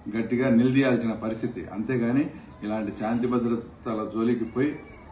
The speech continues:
ప్రశాంతంగా ఉండే పులివెందుల వాతావరణాన్ని డిస్టర్బ్ చేస్తే మాత్రం దుష్ట శిక్షణ, శిష్ట శిక్షణ ఖచ్చితంగా చేయాల్సి వస్తుంది. ఈ విషయాన్ని పులివెందుల ప్రజలు కూడా ఎవరిది మాది తప్పు అయితే మీరు కూడా ఆలోచన చేయమని కూడా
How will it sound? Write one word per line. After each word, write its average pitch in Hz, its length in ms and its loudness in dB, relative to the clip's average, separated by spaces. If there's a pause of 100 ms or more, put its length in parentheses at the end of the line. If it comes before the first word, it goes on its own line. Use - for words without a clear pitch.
ప్రశాంతంగా 127 580 2
ఉండే 117 120 6
పులివెందుల 117 440 2
వాతావరణాన్ని 113 840 0
డిస్టర్బ్ 107 340 -2
చేస్తే 107 240 -4
మాత్రం 123 380 4 (600)
దుష్ట 127 260 0 (120)
శిక్షణ, 127 320 0 (100)
శిష్ట 117 200 -2 (100)
శిక్షణ 123 300 -2 (120)
ఖచ్చితంగా 120 480 0
చేయాల్సి 113 300 0
వస్తుంది. 113 320 0 (500)
ఈ 107 120 0
విషయాన్ని 127 380 2
పులివెందుల 123 320 4 (120)
ప్రజలు 117 280 0
కూడా 127 240 4 (600)
ఎవరిది 151 300 4 (100)
మాది 123 200 4 (100)
తప్పు 127 240 -2
అయితే 127 260 0 (300)
మీరు 143 200 4
కూడా 151 120 4
ఆలోచన 123 400 4
చేయమని 107 280 0
కూడా 120 120 -2